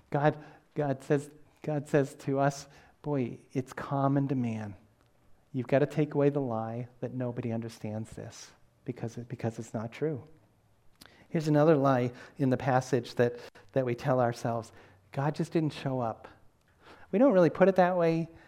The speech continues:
We just get a sense, you know, some way that says that God didn't give you what you needed in that moment. If he would have given you what you needed in the moment, you wouldn't have fallen into sin. You wouldn't have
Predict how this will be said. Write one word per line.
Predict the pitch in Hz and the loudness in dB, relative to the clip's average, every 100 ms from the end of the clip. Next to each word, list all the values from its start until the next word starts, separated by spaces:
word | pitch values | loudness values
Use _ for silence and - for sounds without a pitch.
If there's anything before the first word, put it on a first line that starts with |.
| _ _ | _ _
We | 151 | -4
just | 160 175 - - | -2 -2 -6 -2
get | 160 160 | 0 0
a | |
sense, | 147 170 156 147 - | 2 2 2 0 -4
you | 170 | 0
know, | 147 135 | 2 2
some | 127 175 175 | 2 2 4
way | 151 151 151 143 | 2 4 4 4
that | 131 | 0
says | - 143 135 | 0 0 2
that | 127 | -2
God | 123 139 143 | 0 2 2
didn't | 143 143 139 131 | 0 -2 -2 -2
give | 156 139 | -2 -2
you | 117 113 113 - - | -6 -6 -8 -14 -4
what | 135 - | -4 -2
you | 131 | -2
needed | 131 123 127 | 0 0 0
in | 120 | -2
that | 120 113 123 | -2 -2 -2
moment. | 120 120 110 131 - - | -2 -2 -6 -12 -8 -4
If | 135 | -2
he | 139 | 0
would | 127 | -2
have | 120 - | -2 2
given | 190 196 | 2 2
you | 180 160 | 2 0
what | 151 | 0
you | 147 | 0
needed | 156 147 | 2 2
in | |
the | 139 | 2
moment, | 143 147 139 143 - | 2 2 0 -2 -4
you | 131 | 0
wouldn't | 135 127 | 0 0
have | 120 | -2
fallen | 127 113 117 | -2 -2 -4
into | 113 110 104 | -6 -8 -10
sin. | - 104 101 | -8 -8 -8
You | 113 | -8
wouldn't | 113 120 | -6 -6
have | 110 | -6